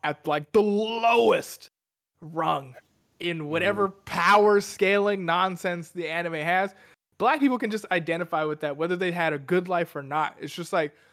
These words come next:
Speaker 1: they, they, there's, like, this instinctual understanding that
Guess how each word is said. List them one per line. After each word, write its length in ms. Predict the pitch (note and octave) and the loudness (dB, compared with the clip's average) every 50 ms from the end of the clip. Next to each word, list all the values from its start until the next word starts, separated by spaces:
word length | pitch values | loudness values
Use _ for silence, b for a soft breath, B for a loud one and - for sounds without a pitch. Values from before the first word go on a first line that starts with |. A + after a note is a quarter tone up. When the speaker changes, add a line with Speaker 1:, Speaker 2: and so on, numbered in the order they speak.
| b _ | b _
Speaker 1:
they, 160 | - D3+ D#3+ D3+ | -4 -4 -4 -2
they, 160 | D#3+ E3+ E3+ E3+ - | -2 -4 -4 -4 -4
there's, 200 | E3+ E3+ F3 - | -4 -4 -2 -2
like, 120 | G#3 G3 - | -4 -4 -4
this 140 | F#3+ F3 - | -6 -6 -6
instinctual 540 | - F3+ E3 - - F#3 F3+ - G3+ F#3+ | -8 -10 -6 -4 -4 -4 -4 -2 -4 -2
understanding 680 | D#3+ E3+ E3+ E3 D#3+ - - D#3 D#3 D#3+ E3 E3 D#3 D3 | -2 -2 -4 -4 -6 -6 -4 -4 -4 -2 -4 -4 -6 -6
that 260 | D3 C#3+ - - | -6 -6 -8 -10